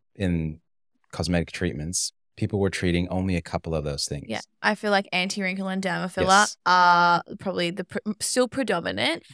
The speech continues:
Speaker 2: but I think people are now realizing you can't just keep pumping the face with
Speaker 1: Yeah.
Speaker 2: toxins and filler without treating
Speaker 1: Yeah.
Speaker 2: the rest of the face.
Speaker 1: And that's just within the industry. I think people are starting to realize that. I think the general public still very much doesn't realize,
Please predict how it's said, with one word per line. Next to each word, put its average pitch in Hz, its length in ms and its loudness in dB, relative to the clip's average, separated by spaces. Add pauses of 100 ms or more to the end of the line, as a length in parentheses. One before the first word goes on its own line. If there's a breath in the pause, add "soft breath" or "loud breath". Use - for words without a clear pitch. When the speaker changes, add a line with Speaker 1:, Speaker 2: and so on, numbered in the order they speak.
(160 loud breath)
Speaker 2:
but 202 80 4
I 196 40 4
think 196 200 -6
people 202 320 -4
are 170 240 4
now 170 320 -2
realizing 170 540 -4
you 175 140 -6
can't - 380 -2
just - 220 -6
keep - 280 -10
pumping 180 380 -4
the 180 80 -4
face 175 340 -6
with 180 160 0
Speaker 1:
Yeah. 62 40 -12 (320)
Speaker 2:
toxins 175 680 -2
and 175 140 -6
filler 170 520 2 (300)
without 170 460 0
treating 131 640 -6
Speaker 1:
Yeah. - 120 -8
Speaker 2:
the 208 60 -12
rest - 300 -4
of - 60 -16 (160)
the - 80 -10
face. - 140 -14
Speaker 1:
And 120 140 2
that's 147 220 0
just - 260 -2
within 92 300 2
the 90 100 2
industry. 87 460 0
I - 40 -2
think 82 200 -6
people 82 280 -4
are 80 60 2
starting 82 340 -2
to - 100 -6
realize 80 360 -2
that. 78 180 -4
I 82 80 -6
think 104 220 -4
the 90 60 -2
general 90 320 0
public 85 360 -4
still 101 300 0
very 92 400 4
much 82 300 -2 (580)
doesn't 95 380 2
realize, 85 720 0